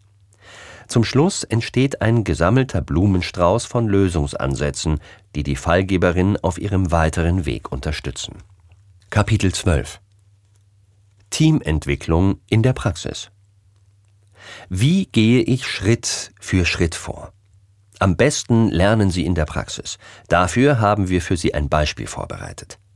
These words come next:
Folgen Sie uns. Das zwölfköpfige I-T-Team eines Konzerns wird neu zusammengesetzt und nimmt die Arbeit auf.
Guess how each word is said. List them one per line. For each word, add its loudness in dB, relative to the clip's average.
Folgen 2
Sie -2
uns. -14
Das 2
zwölfköpfige 0
I-T-Team 0
eines -2
Konzerns -4
wird 0
neu 6
zusammengesetzt 0
und 4
nimmt 2
die 2
Arbeit -2
auf. -10